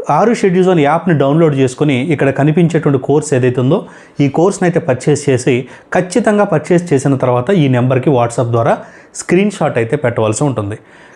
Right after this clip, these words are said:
పెట్టిన తర్వాత మీకు క్లాసెస్ కూడా అడిషనల్గా యాడ్ అవుతాయి. A to Z content with thousand rupees for six months validity,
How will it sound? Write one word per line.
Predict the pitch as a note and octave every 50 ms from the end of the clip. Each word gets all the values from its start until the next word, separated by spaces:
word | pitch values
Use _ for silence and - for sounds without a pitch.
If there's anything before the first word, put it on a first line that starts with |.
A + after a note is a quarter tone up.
| _ _ _ - -
పెట్టిన | F#3+ G3 F#3+ C4+ A#3 G#3+ G3+
తర్వాత | F#3 F3+ F3+ F3 F#3 F#3+
మీకు | F3 E3+ - - -
క్లాసెస్ | D#3 D3 D3+ - E3+ E3 - -
కూడా | D#3+ F#3 F#3+ D#3+ - -
అడిషనల్గా | C#3 C#3 D3 - E3 D3 C#3+ D3 C#3 -
యాడ్ | C3 B2 B2+ C3+
అవుతాయి. | C3+ C3+ C#3+ D#3 A3 B3+ - - - - - _ - D3 E3
A | G#3+ B3+ B3 -
to | A#3+ A3+ G3+ G#3
Z | G#3 F3+ - -
content | E3+ E3 E3 F3 F#3+ G3+ G3+ - - - _ _ _ _ _ _ _ _ _ _ _ _ - -
with | C#3+ - -
thousand | D#3+ D#3 D#3 E3+ E3 D3+ D3
rupees | C#3+ F3 F3 F3 F3
for | C#3+ C3+ -
six | C#3+ C3 - - D#3+
months | D3 C#3 - C#3 B2+
validity, | B2+ B2+ B2 B2+ B2 - C3+